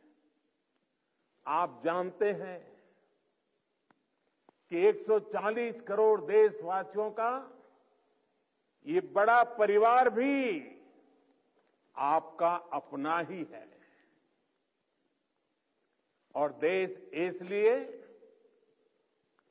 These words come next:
आपका कृतज्ञ है। रणी है।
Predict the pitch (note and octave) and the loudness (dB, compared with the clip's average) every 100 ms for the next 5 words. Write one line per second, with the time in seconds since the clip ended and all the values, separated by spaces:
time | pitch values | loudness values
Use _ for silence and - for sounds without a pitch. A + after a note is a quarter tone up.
0 | _ _ _ _ _ _ _ - D#3 E3+ | _ _ _ _ _ _ _ -6 0 2
1 | F3 - F3 E3+ - D#3 - F#3 D#3 G#3 | 0 -2 0 0 -2 -6 -4 -6 2 2
2 | F#3+ G#3+ A3+ G#3 - - - _ _ _ | 4 4 2 -4 -16 -20 -20 _ _ _
3 | _ _ _ _ _ _ _ _ _ _ | _ _ _ _ _ _ _ _ _ _
4 | _ _ - B2+ D#3+ G#3+ A#3+ F#3+ - F2+ | _ _ -14 -6 -2 2 2 0 -6 -16
5 | F#2+ | -20